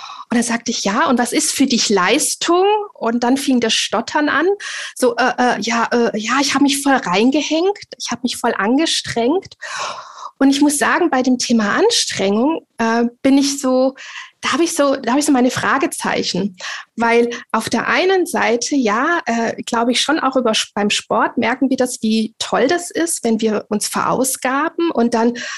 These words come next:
nachher zufrieden aufs Sofa sitzen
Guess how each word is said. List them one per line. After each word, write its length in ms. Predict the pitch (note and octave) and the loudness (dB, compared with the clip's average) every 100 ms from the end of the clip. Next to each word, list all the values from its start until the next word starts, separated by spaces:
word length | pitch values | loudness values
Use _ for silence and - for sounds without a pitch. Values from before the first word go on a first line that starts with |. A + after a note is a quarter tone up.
| - - | -10 -4
nachher 300 | A#3 A#3 A#3 | -2 -2 -2
zufrieden 600 | - A3 - B3 D4 D#4 | -4 -4 0 2 4 2
aufs 240 | - - | 0 -2
Sofa 560 | - C#4 - C#4 B3+ C4 - _ - | -2 -2 0 0 2 0 -4 _ -4
sitzen 500 | B3+ D#4+ - D4+ | -2 -2 0 0